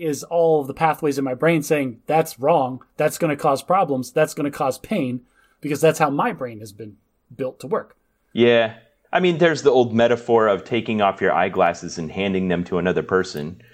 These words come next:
Speaker 2: Like, "These help me see better. Here you go."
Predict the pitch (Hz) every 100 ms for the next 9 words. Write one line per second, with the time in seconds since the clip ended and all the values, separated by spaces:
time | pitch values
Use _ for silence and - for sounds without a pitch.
0 | - _ - 92 - _ _ _ 113 131
1 | 127 131 101 117 - 92 92 90 107 95
2 | 107 104 92 107 87 90 -